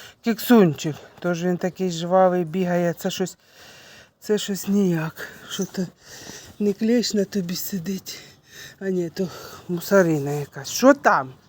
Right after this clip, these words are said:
Що там? Що случилося? Іди їж давай. Не пойму, щось із ним. Вушка придавлені, щось до голови. Не знаю, що суть. Мабуть, точно із-за кабака.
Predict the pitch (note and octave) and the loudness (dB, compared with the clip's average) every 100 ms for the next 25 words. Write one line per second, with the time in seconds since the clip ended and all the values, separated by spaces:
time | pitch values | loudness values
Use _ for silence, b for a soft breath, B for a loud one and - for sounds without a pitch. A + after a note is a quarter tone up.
0 | _ b b b b - C4+ C#4+ G3+ D3+ | _ b b b b 2 4 6 4 4
1 | C#3+ - - - _ _ _ _ _ b | 0 -10 -20 -20 _ _ _ _ _ b
2 | b b - C4 - G#3+ F#3+ - D3 C3+ | b b 4 6 6 4 2 -2 -4 -6
3 | C3 - C3+ - - B B B B B | -10 -14 -16 -18 -20 B B B B B
4 | - G#3 C4+ A#3 F3+ D3+ D#3 C3+ C3 - | -2 6 8 8 4 4 4 2 -4 -16
5 | - _ _ _ _ _ _ b b b | -20 _ _ _ _ _ _ b b b
6 | b b b b _ _ _ _ - E3 | b b b b _ _ _ _ -12 -8
7 | E3+ F3 D#3 C#3 C3 - C3+ - C#3 C#3+ | 0 0 0 -2 -6 -10 -12 -14 -12 -10
8 | C#3+ - B B B B B B B D#3+ | -10 -10 B B B B B B B -8
9 | D#3+ D#3+ - E3+ - E3 D#3+ - - D3+ | -6 -6 0 -2 0 -6 -8 -10 -10 -2
10 | E3 G3 G#3 G#3 G3+ F#3+ F#3+ F3+ F#3+ F#3 | 0 2 2 2 0 -2 -6 -4 -4 -4
11 | F#3+ G3 F#3 G3 F#3 B B B B B | -4 -4 -4 -6 -8 B B B B B
12 | B - F#3+ F#3 E3 D3+ C#3+ D3 - C#3+ | B -10 -6 -4 -4 -6 -6 -8 -10 -12
13 | - D#3 E3 G#3 G#3 G3 - G3+ - F3 | -10 -8 -2 -2 -2 -6 -2 -2 -2 -4
14 | D#3 D3 D3 - D3 C#3 - C3+ | -2 -2 -4 -4 -6 -6 -10 -14